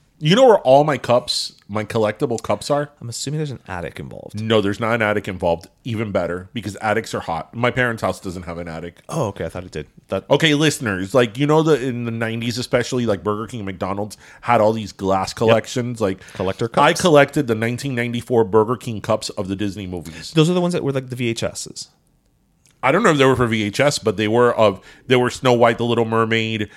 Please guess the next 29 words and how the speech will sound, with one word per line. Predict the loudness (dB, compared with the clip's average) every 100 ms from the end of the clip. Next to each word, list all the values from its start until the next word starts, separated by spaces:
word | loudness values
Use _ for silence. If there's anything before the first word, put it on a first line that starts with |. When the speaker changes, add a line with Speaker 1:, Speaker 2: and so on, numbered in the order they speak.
| -14
Speaker 1:
uh, | 2 2
The | 4
Jungle | 0 0 0 4
Book, | 6 4 2 -10 -10
uh, | 0 2 2 -2
um, | -4 -6 -10 -10 -10
Speaker 2:
The | -8 -6
Beauty | -4
and | -4
the | -4
Beast. | -8 -8 -16 _ _ _
Speaker 1:
uh, | -8
Beauty | -2 0 2
and | 0
the | 0
Beast, | -2 -4 -6
Aladdin. | -2 2 4 4 4 2 -4 -12 0
It | 2
was | 4
all | 6 8 6
the, | 6
Speaker 2:
All | 4
of | 2
them. | 2
Speaker 1:
all | 4
Speaker 2:
Yeah, | 6
Speaker 1:
of |
Speaker 2:
yeah, | 4 0
Speaker 1:
them. | -4